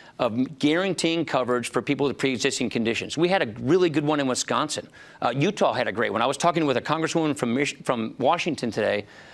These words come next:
who was telling me how good their state high-risk pool is. What I mean when I say this is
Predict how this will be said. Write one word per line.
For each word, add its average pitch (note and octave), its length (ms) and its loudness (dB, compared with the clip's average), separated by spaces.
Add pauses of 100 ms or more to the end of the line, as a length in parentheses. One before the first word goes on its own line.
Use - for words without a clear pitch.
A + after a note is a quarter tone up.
(140)
who - 80 0
was C3+ 80 4
telling C#3+ 240 2
me C3 120 0
how D3+ 260 0
good D3+ 300 2
their C3+ 100 2
state C#3 260 0
high-risk B2 400 -2
pool G2 220 -2
is. - 240 -10 (640)
What D3+ 140 2
I D#3 60 2
mean E3+ 240 4
when D3+ 80 2
I A#2+ 80 -2
say E3 240 0
this C#3 240 0
is F#2+ 340 -4